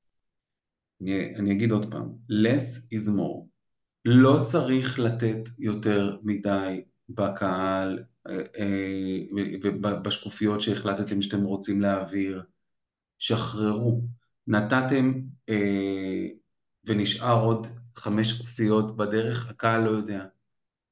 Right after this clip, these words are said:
ולא צריך להילחץ ולעבור על הכל ועל כל הסעיפים. עזבו. אתם מרגישים שיש מומנטום עכשיו לסיים, תסיימו. פחות זה יותר. בסדר? לא לפחד מזה.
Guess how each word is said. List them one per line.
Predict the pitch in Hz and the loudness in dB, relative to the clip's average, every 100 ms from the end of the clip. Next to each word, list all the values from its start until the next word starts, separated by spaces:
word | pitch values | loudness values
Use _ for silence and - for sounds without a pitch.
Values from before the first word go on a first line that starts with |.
| _ 101 101 | _ -10 2
ולא | 117 120 | 4 6
צריך | 120 120 123 | 2 0 2
להילחץ | 110 101 - 117 117 | 2 2 -2 -2 2
ולעבור | 113 104 101 - 117 113 | 2 2 2 0 0 2
על | 120 | 2
הכל | 120 - - 117 107 | 0 -4 -2 0 0
ועל | 104 104 - | -2 -4 -8
כל | 143 131 | -6 -4
הסעיפים. | 127 117 110 - 117 107 - _ _ | -4 -2 -4 -4 -4 -4 -6 _ _
עזבו. | 113 107 - 131 120 123 - _ _ _ _ _ _ _ | -2 -2 -4 -6 -6 -8 -14 _ _ _ _ _ _ _
אתם | 113 120 | -2 4
מרגישים | 110 107 113 117 143 | 4 4 2 2 2
שיש | 123 123 120 | 2 0 2
מומנטום | 117 110 117 123 120 107 | 4 4 4 2 0 -2
עכשיו | - 101 | -2 -4
לסיים, | 101 98 - 98 113 127 131 - | -4 -4 -2 -2 0 0 -2 -4
תסיימו. | 104 - 95 98 101 101 101 _ _ _ _ _ _ _ _ _ _ | -6 -4 -2 -2 -2 -4 -8 _ _ _ _ _ _ _ _ _ _
פחות | 117 117 131 147 147 - - | -4 -2 2 2 0 -10 -10
זה | 104 107 | -4 0
יותר. | 98 98 117 98 85 - - _ _ | 0 0 0 0 -2 -10 -18 _ _
בסדר? | - 131 147 139 - | -2 2 2 0 2
לא | 123 | 2
לפחד | 123 - 139 127 | 2 -2 -2 2
מזה. | 127 107 90 | 0 0 -6